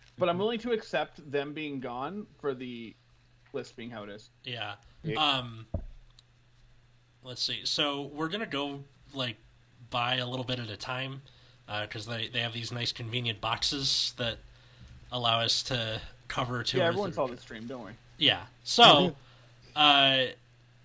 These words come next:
Speaker 2: I guess, uh, why don't we start with the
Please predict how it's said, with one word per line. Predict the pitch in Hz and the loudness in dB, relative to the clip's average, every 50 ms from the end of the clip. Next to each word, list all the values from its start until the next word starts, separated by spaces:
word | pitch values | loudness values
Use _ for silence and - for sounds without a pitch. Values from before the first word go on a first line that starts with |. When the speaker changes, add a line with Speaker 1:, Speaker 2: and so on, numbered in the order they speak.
| - - - - - - - - - - - - | -20 -20 -20 -20 -20 -20 -20 -20 -20 -20 -10 -4
Speaker 2:
I | - 131 139 | -2 -2 0
guess, | 139 156 160 151 - - - | 2 2 2 2 2 2 2
uh, | 160 143 135 131 131 127 | 4 4 4 4 2 2
why | 123 156 185 | 0 0 0
don't | 214 | 0
we | 240 233 | 0 0
start | 202 - - 190 175 175 143 | 0 0 0 2 0 0 0
with | 151 147 147 143 - - - 127 | 0 0 0 -2 -2 -8 -6 -4
the | 135 131 127 127 123 | -2 0 0 0 0